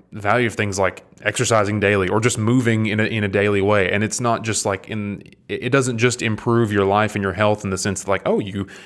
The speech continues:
you won't be as sick as often, but there's so many different benefits to these things and to, like, eating a, a diet that consists of, you know, whole foods and things like that.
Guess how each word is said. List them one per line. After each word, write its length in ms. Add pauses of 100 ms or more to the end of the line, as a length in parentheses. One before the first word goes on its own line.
(160)
you 120
won't 180
be 100
as 180
sick 220
as 120
often, 460
but 220 (300)
there's 200
so 180
many 120
different 340
benefits 520
to 320
these 260
things 320
and 180
to, 200
like, 260 (140)
eating 320
a, 260
a 80
diet 360
that 280
consists 420
of, 300
you 60
know, 100
whole 200
foods 320
and 100
things 160
like 160
that. 280